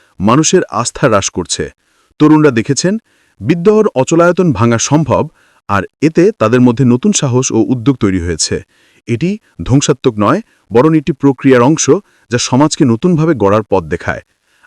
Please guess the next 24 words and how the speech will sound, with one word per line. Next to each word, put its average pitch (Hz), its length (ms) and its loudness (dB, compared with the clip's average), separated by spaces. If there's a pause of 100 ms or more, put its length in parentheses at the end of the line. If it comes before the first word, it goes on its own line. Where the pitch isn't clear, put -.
(100)
আন্দোলনের 226 480 2
কারণে 240 260 2
সৃষ্ট 226 320 -2 (160)
অস্থিরতাই 214 480 0
শুধু 202 240 0 (100)
অর্থনীতিতে 180 600 0
প্রভাব 127 360 0
ফেলছে 123 260 -2
বলে 127 200 4 (420)
মনে 143 180 4
করেন 190 220 2
না 196 120 2
ঢাবির 123 320 0 (100)
এ - 100 -2
শিক্ষক। - 360 -8 (380)
তিনি 139 160 2
বলেন, 123 280 4 (360)
বৈশ্বিক 165 440 0
রাজনৈতিক 151 640 2
ও 127 60 4 (100)
অর্থনৈতিক 170 560 0
অস্থিরতা 113 520 0 (380)
এবং 131 220 0
জলবায়ুর 135 480 4